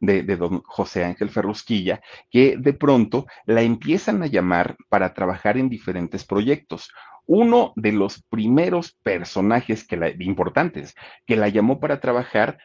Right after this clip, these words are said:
fue el chileno Valentín Pimstein, quien de pronto un día le habla y le dice, "Oye, chamaca, necesito que vengas", bien groserote el señor, ¿no? "Necesito que vengas, este, para acá porque tengo un personaje para ti, quiero que lo hagas".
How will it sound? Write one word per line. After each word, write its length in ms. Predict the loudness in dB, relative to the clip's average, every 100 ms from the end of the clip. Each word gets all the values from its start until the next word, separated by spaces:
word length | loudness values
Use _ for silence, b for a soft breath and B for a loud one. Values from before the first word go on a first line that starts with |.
| b
fue 140 | 0 0
el 80 | 0
chileno 440 | -4 0 2 2
Valentín 480 | 0 -4 -6 -4 -4
Pimstein, 640 | 0 0 0 -4 -10 -10 B B B
quien 180 | -2 0
de 100 | 0
pronto 540 | 2 2 4 4 2 2
un 240 | 0 0
día 200 | 2 2
le 160 | 2 2
habla 320 | 2 2 0
y 100 | -2
le 120 | -6 -4
dice, 460 | -4 0 0 0 0
"Oye, 340 | 0 0 -2
chamaca, 420 | -4 -6 -4 -4
necesito 640 | -6 -6 -8 -8 -6 -6
que 80 | -6
vengas", 280 | -4 -2 -2
bien 160 | -2 -2
groserote 480 | -4 -4 -8 -8
el 40 | -14
señor, 300 | -8 -8 -6
¿no? 120 | -8 B B B B
"Necesito 640 | -4 -2 -4 -6 -4 -2
que 80 | 0
vengas, 500 | 0 0 0 -2 -6
este, 280 | -12 -10 -8
para 200 | -4 -4
acá 180 | -2 -4
porque 220 | -4 -8
tengo 240 | -4 -2
un 100 | -2
personaje 520 | -4 -6 -6 -8 -8
para 240 | -12 -10 -10
ti, 260 | -4 -6 -2
quiero 220 | -6 -6
que 120 | -10
lo 100 | -10
hagas". 320 | -12 -14 -20